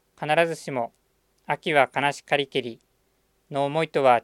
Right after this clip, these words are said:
直結しなくてもいいようなアンニュイが生まれてきます。これをさらに、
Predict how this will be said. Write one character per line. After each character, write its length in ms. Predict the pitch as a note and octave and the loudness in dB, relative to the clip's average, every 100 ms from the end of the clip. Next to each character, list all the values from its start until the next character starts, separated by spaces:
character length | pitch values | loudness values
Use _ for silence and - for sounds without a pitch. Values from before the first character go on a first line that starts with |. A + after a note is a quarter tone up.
| - | -4
直 100 | C3+ | -8
結 260 | - D3+ - | -6 -6 -8
し 140 | - | -6
な 80 | D#3 | -6
く 60 | |
て 120 | - D3+ | -4 -6
も 140 | B2+ | -4
い 180 | C3 D3+ | -6 -2
い 40 | |
よ 140 | D3 B2+ | 0 0
う 20 | |
な 220 | A#2 - _ _ _ _ | -2 -8 _ _ _ _
ア 100 | - | -4
ン 100 | C#3 | -4
ニ 80 | D3+ | -2
ュ 80 | D#3+ | -4
イ 20 | |
が 140 | C#3 A#2 | -2 0
生 40 | |
ま 100 | A#2 | 0
れ 60 | A#2+ | -2
て 140 | A#2 | -4
き 120 | - | -8
ま 140 | A#2 A2 | -8 -8
す。 380 | - - - _ _ _ _ _ _ _ _ _ _ _ _ _ _ _ _ _ | -12 -20 -20 _ _ _ _ _ _ _ _ _ _ _ _ _ _ _ _ _
こ 100 | D3+ | -2
れ 80 | D#3+ | -2
を 100 | D3 | -2
さ 160 | - | 0
ら 100 | D#3 | 2
に、 220 | C3 A2+ | 0 -6